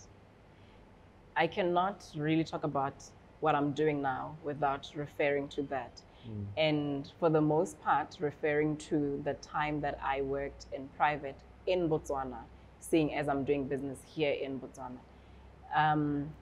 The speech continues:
Speaker 1: there's a tendency to, for us, especially young people, we're very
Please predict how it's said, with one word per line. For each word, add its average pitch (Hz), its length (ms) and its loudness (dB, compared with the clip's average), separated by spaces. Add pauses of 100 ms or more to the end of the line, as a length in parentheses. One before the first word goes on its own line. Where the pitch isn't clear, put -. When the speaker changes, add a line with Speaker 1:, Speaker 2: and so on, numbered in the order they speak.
(120)
Speaker 1:
there's 160 200 4
a 170 60 6
tendency 190 760 2
to, 160 480 2 (340)
for - 200 0
us, 165 160 4
especially 175 380 -4
young 160 300 4
people, 147 500 -2 (380)
we're 165 140 4
very 160 400 2